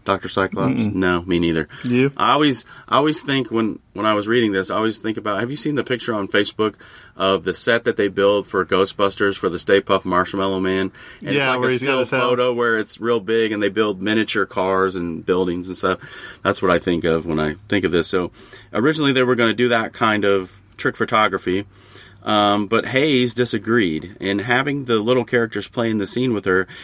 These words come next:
Speaker 1: she could literally grab a hold of them, throw them into the fireplace, see one up on the window ledge, and give it a hit, and so forth.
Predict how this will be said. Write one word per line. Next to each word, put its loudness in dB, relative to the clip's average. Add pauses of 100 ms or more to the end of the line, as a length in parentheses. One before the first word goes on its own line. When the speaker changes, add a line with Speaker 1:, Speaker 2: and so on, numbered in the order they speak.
(120)
Speaker 1:
she -4
could -4
literally 0
grab 0
a 0
hold 0
of -2
them, 0 (300)
throw 4
them 2
into 4
the 0
fireplace, 2 (120)
see -2
one 0
up 2 (100)
on 2
the 0
window 0
ledge, 2
and -2
give 2
it 0
a 2
hit, 2
and -6
so 2
forth. -4